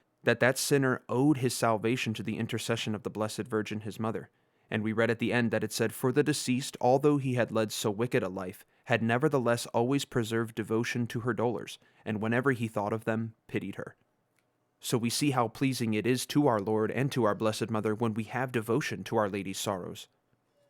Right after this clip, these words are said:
I think one of the last things I want to reiterate here are those wonderful promises that our Lord made to those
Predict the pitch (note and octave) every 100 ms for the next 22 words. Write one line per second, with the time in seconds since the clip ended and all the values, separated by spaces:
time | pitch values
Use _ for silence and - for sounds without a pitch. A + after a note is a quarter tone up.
0 | _ _ _ _ _ _ _ _ _ _
1 | _ B2 D3 B2+ C3+ A#2+ A2 A#2+ A#2+ -
2 | B2 A#2 A2+ G#2 A2+ A#2 G#2 G#2+ A2 G#2+
3 | G2 A2 A#2 A2+ A2 A2 A2+ A2+ A2 C3
4 | - A#2+ - A#2 D3 - G2+ - G#2+ G#2
5 | G#2 A2 G#2+ G#2 G2+ - G#2+ A#2 B2